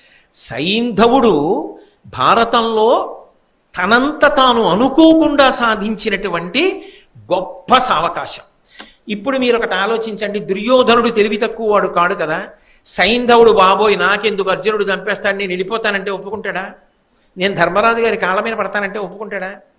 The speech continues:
కృష్ణుడి కాళ్ళ మీద పడతానంటే ఒప్పుకుంటాడా? అర్జునుడి కాళ్ళ మీద పడతానంటే ఒప్పుకుంటాడా? ఒప్పుకోడు. ఎందుకని? అవకాశం తనకుంది,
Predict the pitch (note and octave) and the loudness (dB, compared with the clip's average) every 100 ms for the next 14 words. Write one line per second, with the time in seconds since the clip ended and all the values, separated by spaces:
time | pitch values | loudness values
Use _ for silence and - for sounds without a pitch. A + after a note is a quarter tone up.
0 | _ _ _ _ _ - F3 - B3 B3 | _ _ _ _ _ -14 -12 -4 -2 2
1 | G3+ G#3+ A#3+ A3+ G3+ G#3+ G#3 A3 - A3 | 2 2 -2 -2 -4 -4 -6 -6 -8 -10
2 | G#3 F#3+ G3 - _ _ _ _ _ _ | -8 -8 -8 -12 _ _ _ _ _ _
3 | D3+ E3+ G3+ D4 C#4+ A3+ A3+ C4 B3+ A3+ | -6 -4 -2 0 2 2 2 2 2 0
4 | A3+ A3+ A3 A3 G3+ A#3 A3 G3+ G3+ G3 | -2 -4 -2 -4 -4 -8 -4 0 0 0
5 | G3+ A3 E3+ B2+ E3 G#3+ A#3+ F3+ F3+ A#3 | -2 -2 0 0 -4 -2 -2 0 2 4
6 | B3+ B3 A#3+ F#3+ G3+ A3 A3 D#3+ A2 | 4 2 0 0 0 0 -4 -8 -12